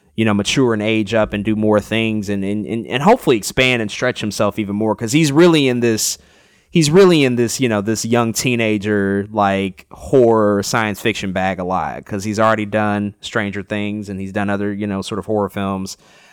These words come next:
I do wanna see him stretch himself, but I think that this is, like, a natural next step for him. So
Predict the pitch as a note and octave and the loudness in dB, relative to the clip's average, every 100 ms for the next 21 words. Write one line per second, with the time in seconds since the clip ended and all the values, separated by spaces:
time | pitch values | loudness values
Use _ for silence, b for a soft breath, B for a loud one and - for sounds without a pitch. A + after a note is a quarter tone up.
0 | B D3+ D#3+ C#3 C#3+ B2 - B2 - A#2 | B 2 4 4 0 -2 0 -2 -4 -2
1 | B2 A#2+ G#2 G2+ A#2 G#2+ - G2+ G2+ G2+ | 0 0 0 -2 -4 -8 -8 -8 -6 -6
2 | G2 F#2+ G2 F#2+ G2+ F2+ F2 - F#2 - | -4 -4 -4 -4 -6 -8 -8 -6 -6 -6
3 | E2+ F2+ F2 - G#2+ G2 | -8 -10 -8 -4 0 0